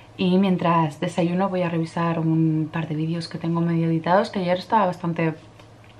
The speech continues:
Esa es la otra cosa, tenía que preparar el vídeo de hoy, así que me fui a editar un rato y estuve bastante productiva, lo que me ayudó a animarme el resto de la tarde, ¿no?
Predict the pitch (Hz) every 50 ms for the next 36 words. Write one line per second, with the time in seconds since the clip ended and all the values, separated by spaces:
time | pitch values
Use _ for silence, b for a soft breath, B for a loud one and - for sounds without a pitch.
0 | - - - 180 165 180 185 170 165 - 160 160 170 160 156 151 B B B B
1 | B B 160 143 143 151 147 185 185 - - 170 170 165 - 165 165 160 151 147
2 | 151 151 151 151 151 143 139 147 165 185 180 165 - B B B B B B B
3 | 143 156 156 156 151 143 - 156 151 156 160 160 175 165 160 156 151 147 147 156
4 | 165 160 156 - 156 147 151 151 - 156 151 151 156 147 143 - 147 147 147 156
5 | 151 156 151 151 147 147 143 143 147 160 156 147 147 151 151 147 147 147 147 139
6 | - 156 147 143 135 139 - 147 147 151 147 143 156 202 233